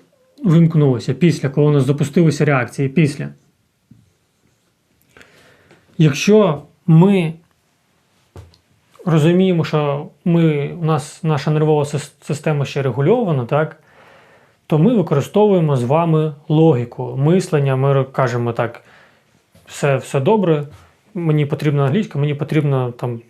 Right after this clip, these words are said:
або виконувати свою роботу, або ще щось». Тобто ви використовуєте логіку, навіщо вам це говорити англійською мовою, для чого ви це робите, що все нормально, ви все засп-, засп-, заспокоюєте.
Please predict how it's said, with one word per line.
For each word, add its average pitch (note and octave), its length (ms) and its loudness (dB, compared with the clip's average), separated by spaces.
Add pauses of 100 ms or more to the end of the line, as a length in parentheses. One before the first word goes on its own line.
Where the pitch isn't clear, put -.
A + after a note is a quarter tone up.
або B2+ 460 -4
виконувати C3+ 680 -4
свою C3+ 260 -2
роботу, D#3+ 500 -2 (380)
або C3+ 300 -2
ще G#3 200 -2
щось». D#3 180 -6
Тобто - 220 -8
ви A#3+ 120 -2
використовуєте E3 560 0
логіку, D#3+ 380 0
навіщо D3 420 -2
вам C#3 160 0
це C3 120 -8
говорити C#3 520 0 (720)
англійською D#3 600 -2
мовою, E3 220 0
для C#3+ 80 0
чого C3+ 260 0
ви C3+ 80 -2
це C#3 140 -4
робите, E3 300 -2
що - 120 -8
все D3 460 -4 (440)
нормально, C#3 420 0
ви C3+ 60 -2
все C#3 160 -2
засп-, C3+ 260 0
засп-, C#3+ 260 2
заспокоюєте. C3+ 720 -2